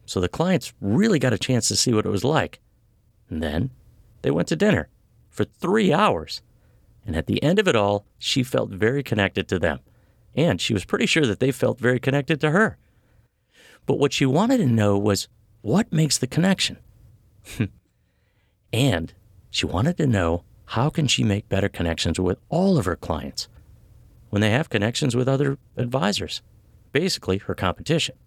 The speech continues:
So I explained to her my mission statement, and it's a mission statement that I've had for years. In fact, I, well back to the mid-nineties. And it's the secret to rapidly building client relationships. And this is it.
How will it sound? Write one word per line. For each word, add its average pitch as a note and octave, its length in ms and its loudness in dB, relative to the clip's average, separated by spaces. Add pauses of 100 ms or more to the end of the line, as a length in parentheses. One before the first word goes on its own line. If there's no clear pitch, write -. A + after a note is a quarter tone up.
(840)
So B2 200 2
I F#3+ 140 4
explained C#3 400 0
to G#2+ 80 2
her A2 140 2
my G2 160 2
mission G#2+ 360 2
statement, E2+ 420 0
and A#2 140 4
it's B2+ 160 0
a - 20 2
mission E3 320 2
statement A2+ 320 2
that G#2 140 4
I've F#2+ 100 2
had A2 180 2
for G2 120 -4
years. F2+ 440 2
In F#2+ 100 -2
fact, B2+ 260 -2
I, G#2+ 80 0 (160)
well C#3 360 0
back C3 320 -2
to A2 120 -6
the F#2+ 180 0 (100)
mid-nineties. A2+ 840 2 (580)
And A#2 120 0
it's B2+ 160 -2
the B2+ 100 0
secret - 460 0
to G2+ 160 -2 (360)
rapidly A#2 480 0
building B2 360 0
client D3 280 0
relationships. C3+ 800 0 (760)
And F2 80 0
this E2 120 0
is E2+ 120 -2
it. A#2 200 2